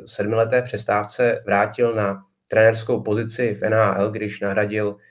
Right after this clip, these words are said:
odvolaného Lejna Lamberta v New Yorku Islanders. Matěj, eh, o návratu Patricka Roya se mluvil delší dobu, i my jsme vlastně před sezónou, eh, se tomu věnovali. Eh, jak ale vnímáš, eh,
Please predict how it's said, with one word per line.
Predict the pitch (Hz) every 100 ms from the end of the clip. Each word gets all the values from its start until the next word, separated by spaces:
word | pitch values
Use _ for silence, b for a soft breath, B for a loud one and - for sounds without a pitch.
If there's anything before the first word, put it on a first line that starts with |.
| b b
odvolaného | 98 98 104 107 104 110 104 95
Lejna | 101 104 110 101 -
Lamberta | 95 92 95 - 92 95 101 _ _ _ _ -
v |
New | 98
Yorku | 98 98 98 95 95
Islanders. | 92 90 92 - - _ b b b b b _ _ _
Matěj, | - 101 131 135 135 - -
eh, | 113 113 110 110 107 _ _ _ _ _ -
o | 120
návratu | 120 131 127 139 131 123 120 - _
Patricka | - 120 120 127
Roya | 127 131
se | 120
mluvil | 131 123 139
delší | 120 110 110
dobu, | 120 120 127 131 98
i | 110
my | 107
jsme | 107
vlastně | 110 110 120
před | 104
sezónou, | 95 107 113 117 117
eh, | - _ _ _ 107 107 104 101
se | - 117
tomu | - 110 113
věnovali. | 110 110 113 117 120 - b b _ -
Eh, | 104 107
jak | 117 165
ale | 185
vnímáš, | 170 139 127 -
eh, | -